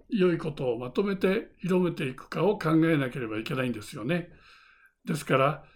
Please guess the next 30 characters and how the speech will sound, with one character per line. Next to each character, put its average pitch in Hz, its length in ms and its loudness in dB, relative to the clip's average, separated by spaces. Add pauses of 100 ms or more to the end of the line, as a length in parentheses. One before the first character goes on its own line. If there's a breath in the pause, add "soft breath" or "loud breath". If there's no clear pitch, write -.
(160 soft breath)
そ 156 200 -2
れ 185 80 6
ぞ 214 160 6
れ 170 80 4
の 135 160 0
活 139 300 -8
動 165 160 4
の 165 80 -2
話 175 360 0
よ 160 60 6
り 131 120 -2
も、 113 300 -10
そ - 200 -8
れ 208 140 2
ら 175 120 0
を 123 120 -6
ど 247 180 2
う 240 60 4
や 156 80 2
っ - 120 -8
て 160 140 -8
地 190 240 -2
域 180 180 -6
に 139 140 -4
定 160 240 -2
着 156 220 -4
さ 165 100 -10
せ 160 160 -4
る 151 100 -2
か、 143 260 -8